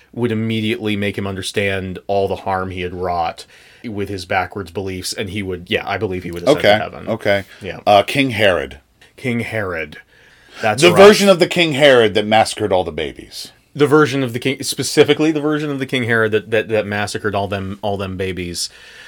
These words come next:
Speaker 1: Ooh, that's, that's rough. I think he, I think, uh, I think he would have to watch Frankenhooker, know about super crack, understand super crack, absorb super crack into his heart,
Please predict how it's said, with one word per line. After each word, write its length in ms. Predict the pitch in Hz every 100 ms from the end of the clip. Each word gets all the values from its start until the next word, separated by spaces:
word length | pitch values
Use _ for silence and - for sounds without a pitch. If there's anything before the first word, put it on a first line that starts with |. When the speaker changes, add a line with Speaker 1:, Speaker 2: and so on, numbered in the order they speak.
| - - _ 127
Speaker 1:
Ooh, 180 | 123 117
that's, 260 | 113 -
that's 300 | 117 117 -
rough. 300 | 104 110 104 -
I 80 | 131
think 180 | 180
he, 220 | 175 175 151
I 80 | 127
think, 420 | 156 160 - -
uh, 440 | 127 120 120 113 107 _ _ _ - - - - -
I 120 | 131
think 260 | - 180 -
he 340 | - - 165
would 200 | 170 170
have 360 | 143 110 131 -
to 120 | - 131
watch 640 | 107 110 110 113 - - _ _
Frankenhooker, 880 | - 123 120 120 110 113 107 107 95
know 260 | 101 113 123
about 380 | 110 110 117
super 280 | - 113 107
crack, 500 | - 110 98 92 - - - -
understand 580 | 110 107 - 120 113 107
super 240 | 107 -
crack, 440 | - 104 95 - _ _ _ 117
absorb 500 | 107 104 120 117 104
super 240 | - 113
crack 320 | 107 107 101 110
into 200 | 101 98
his 180 | 98
heart, 320 | - 98 92